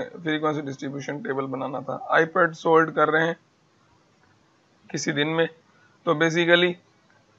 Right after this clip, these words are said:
पाँच से नौ iPad जो है वो तीन sale हुए हैं, दस से फ़ोर्टीन जो है वो छः हैं, पन्द्रह से उन्नीस जो है वो आठ हैं, दस से चौबीस जो है वो आठ हैं।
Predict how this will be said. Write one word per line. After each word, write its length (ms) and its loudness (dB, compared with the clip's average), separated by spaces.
पाँच 260 10
से 180 2
नौ 160 6
iPad 380 4
जो 120 0
है 100 4
वो 160 -2
तीन 300 -8
sale 260 -2
हुए 140 -2
हैं, 140 -8
दस 400 2
से 120 2
फ़ोर्टीन 520 0
जो 120 2
है 80 6
वो 160 2
छः 260 0
हैं, 180 0
पन्द्रह 340 4
से 140 -2
उन्नीस 440 -4
जो 160 0
है 80 4
वो 120 0
आठ 280 6
हैं, 200 -6
दस 280 0
से 100 -2
चौबीस 420 0
जो 120 -2
है 80 2
वो 160 0
आठ 320 4
हैं। 160 -2